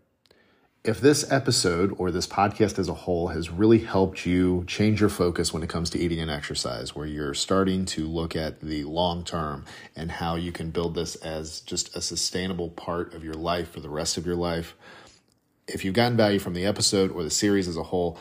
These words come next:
I ask that you rate and review wherever it is that you're listening to the podcast. Uh, that helps to get this message out because this is counter to what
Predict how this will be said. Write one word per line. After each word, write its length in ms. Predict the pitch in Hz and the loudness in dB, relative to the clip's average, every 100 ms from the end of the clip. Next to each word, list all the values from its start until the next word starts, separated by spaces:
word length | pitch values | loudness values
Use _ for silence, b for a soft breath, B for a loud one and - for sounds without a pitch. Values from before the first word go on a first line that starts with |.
| B B - | B B -14
I 140 | 73 - | -14 -6
ask 400 | 98 104 107 - | 0 2 2 0
that 140 | 87 | -2
you 180 | 73 90 | -2 -2
rate 340 | 85 92 98 104 | 0 0 0 -2
and 100 | 92 | -4
review 560 | 90 80 87 85 80 - _ | -4 -2 0 0 0 -6 _
wherever 520 | 90 104 123 117 98 | 2 6 8 8 6
it 60 | 90 | 2
is 180 | 87 80 | 0 -4
that 120 | - | -6
you're 100 | 80 | -6
listening 380 | 80 - 80 78 | -4 -4 -4 -6
to 100 | 78 | -6
the 80 | |
podcast. 800 | 73 76 76 - 78 73 76 - - B B | -4 -4 -4 -4 -4 -4 -6 -10 -12 B B
Uh, 120 | - 76 | -6 -2
that 260 | 90 101 | 2 0
helps 320 | 90 87 85 - | 0 -4 -4 -6
to 100 | 82 | -4
get 200 | 82 82 | -6 -4
this 200 | 80 85 | -6 -4
message 380 | 82 80 73 - | -4 -6 -8 -6
out 300 | 82 82 - | -4 -4 -6
because 300 | - 80 76 | -12 -10 -8
this 160 | 82 | -6
is 100 | 78 | -6
counter 460 | - - 110 101 95 | -6 -2 0 0 -2
to 180 | - 85 | -4 -6
what 360 | 82 82 71 | -4 -4 -6